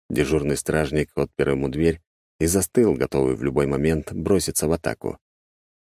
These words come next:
Только глазами водил с лекаря на бывшего императора, не зная,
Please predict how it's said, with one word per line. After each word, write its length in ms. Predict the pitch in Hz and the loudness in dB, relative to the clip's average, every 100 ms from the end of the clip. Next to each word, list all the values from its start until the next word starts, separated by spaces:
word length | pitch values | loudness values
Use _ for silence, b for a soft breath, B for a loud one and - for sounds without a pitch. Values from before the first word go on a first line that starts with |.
| _ _ _ | _ _ _
Только 280 | - 117 127 | 0 2 4
глазами 460 | 113 127 131 131 73 | 6 6 4 4 4
водил 320 | 71 80 76 | 2 2 0
с 120 | - | 2
лекаря 340 | 92 95 90 87 | 0 2 2 2
на 140 | 80 | 2
бывшего 380 | 80 76 80 78 | 0 0 0 0
императора, 480 | 73 92 98 87 82 | 2 0 0 0 2
не 160 | 82 | 2
зная, 400 | 78 82 80 71 | 2 2 2 0